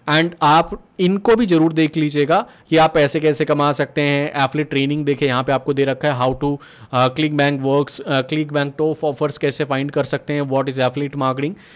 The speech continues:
and काफ़ी सारा जो है यहाँ पे आपको कॉन्सेप्ट और काफ़ी सारा मटेरियल मिलेगा जिसको आप, uh, पढ़ सकते हैं या फिर देख सकते हैं आप क्लिक बैंक एफिलिएट मार्केटिंग करने से पहले। अब चलते हैं हम नेक्स्ट स्टेप पे। नेक्स्ट स्टेप है दोस्तों हमारा सबसे पहला स्टेप, और वो है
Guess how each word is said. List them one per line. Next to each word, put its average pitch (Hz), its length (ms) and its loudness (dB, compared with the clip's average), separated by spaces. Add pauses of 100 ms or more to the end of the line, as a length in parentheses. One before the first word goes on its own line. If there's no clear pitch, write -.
(140)
and 180 120 0
काफ़ी 185 320 2
सारा 190 220 2
जो 175 120 2
है 190 180 0
यहाँ 143 240 0
पे 165 80 0
आपको 165 380 0 (320)
कॉन्सेप्ट 156 480 2
और 151 160 4
काफ़ी 147 280 0
सारा 156 180 2
मटेरियल 143 420 0
मिलेगा 170 320 -2
जिसको 165 300 -2
आप, 156 140 2
uh, 139 140 -10 (520)
पढ़ - 140 2
सकते - 300 -4
हैं 139 100 -2
या 139 120 0
फिर 147 160 -2
देख 156 220 -2
सकते - 280 -8
हैं 147 140 -8 (360)
आप 135 260 2
क्लिक 151 200 0
बैंक 135 200 0 (260)
एफिलिएट 135 360 -4
मार्केटिंग 123 400 -6
करने 120 280 -8
से 151 120 -10
पहले। - 240 -14 (320)
अब 170 180 2
चलते 208 300 2
हैं 226 60 2
हम 220 80 -2
नेक्स्ट 151 300 -2
स्टेप 127 380 -4
पे। 120 100 -16 (360)
नेक्स्ट 175 320 0
स्टेप 208 300 2
है 214 60 0
दोस्तों 180 280 0
हमारा 175 180 2
सबसे - 360 -4
पहला 151 420 0
स्टेप, 156 340 -4 (300)
और 151 160 6
वो 170 220 2
है 202 240 2